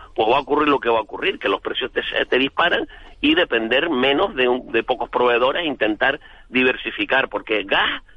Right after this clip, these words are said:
hay suficiente en el mundo. Lo que pasa que a corto plazo es muy difícil ahora que todo el mundo lo meta en los barcos, lo haga líquido, lo lleve a regasificadoras, regasificadoras que, por ejemplo, España sí tiene, pero Europa en general es deficitaria.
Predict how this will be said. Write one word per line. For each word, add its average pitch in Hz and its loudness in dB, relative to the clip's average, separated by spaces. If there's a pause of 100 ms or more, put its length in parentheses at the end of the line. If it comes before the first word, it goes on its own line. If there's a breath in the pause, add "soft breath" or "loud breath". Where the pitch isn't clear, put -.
hay 170 2
suficiente 170 -2
en 139 2
el 135 2
mundo. 139 0 (280 soft breath)
Lo 98 -2
que 101 -2
pasa 180 0 (120)
que 156 0 (420 soft breath)
a 101 0
corto - 0
plazo 147 0
es 160 0
muy 120 4
difícil 127 -2
ahora 131 2
que 113 -6
todo 110 0
el 120 2
mundo 131 2 (200 soft breath)
lo 101 0
meta 107 0
en 117 2
los 127 0
barcos, 208 0 (300 soft breath)
lo 110 2
haga 113 0
líquido, 185 2
lo 147 0
lleve 113 2
a 113 0
regasificadoras, 120 -2 (120)
regasificadoras 117 0
que, 139 -4
por 135 0
ejemplo, 143 -2
España 147 0 (300 loud breath)
sí 135 0
tiene, 170 2
pero 113 2
Europa 123 2
en 131 -2
general 135 2
es 151 0
deficitaria. 98 -6